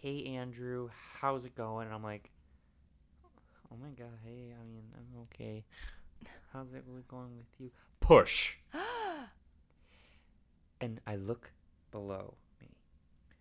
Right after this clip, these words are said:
Speaker 1: Another popular boy on all fours, acting as a table.
Speaker 2: <gasps>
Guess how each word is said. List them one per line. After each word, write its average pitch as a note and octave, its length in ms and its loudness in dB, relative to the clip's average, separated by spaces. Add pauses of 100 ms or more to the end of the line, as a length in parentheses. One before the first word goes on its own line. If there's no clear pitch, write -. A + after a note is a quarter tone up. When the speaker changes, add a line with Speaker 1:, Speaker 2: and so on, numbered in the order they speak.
(260)
Speaker 1:
Another G2+ 460 -2
popular G2 460 -6
boy F2 440 -4 (240)
on G2 180 -2
all G2 140 0 (160)
fours, E2 560 -8 (720)
acting F2+ 400 -4
as E2+ 120 -8
a F2 40 -8
table. E2+ 480 -14 (200)
Speaker 2:
<gasps> - 20 -12